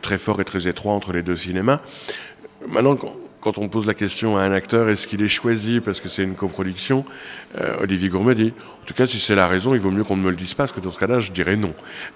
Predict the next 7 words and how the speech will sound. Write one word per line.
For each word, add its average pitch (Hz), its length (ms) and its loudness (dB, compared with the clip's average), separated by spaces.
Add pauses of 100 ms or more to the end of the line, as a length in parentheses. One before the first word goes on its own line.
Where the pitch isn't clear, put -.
Euh, 92 400 4
effectivement, 101 640 0 (680)
il, 208 140 -12 (160)
il, 117 100 -10 (480)
tous 120 160 0
ces 107 280 2
artistes, - 640 0